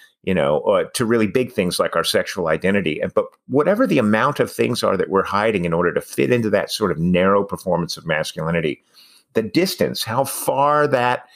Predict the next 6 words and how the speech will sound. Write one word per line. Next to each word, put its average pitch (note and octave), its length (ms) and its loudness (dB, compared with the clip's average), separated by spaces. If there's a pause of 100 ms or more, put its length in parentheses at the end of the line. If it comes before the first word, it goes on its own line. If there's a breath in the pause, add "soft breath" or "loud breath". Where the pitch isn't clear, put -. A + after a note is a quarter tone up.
(640 loud breath)
thing C3 220 2
is, A#2+ 260 2
how A#2 220 0
big C#3+ 400 0
it F#2 140 2
is, C#2+ 420 0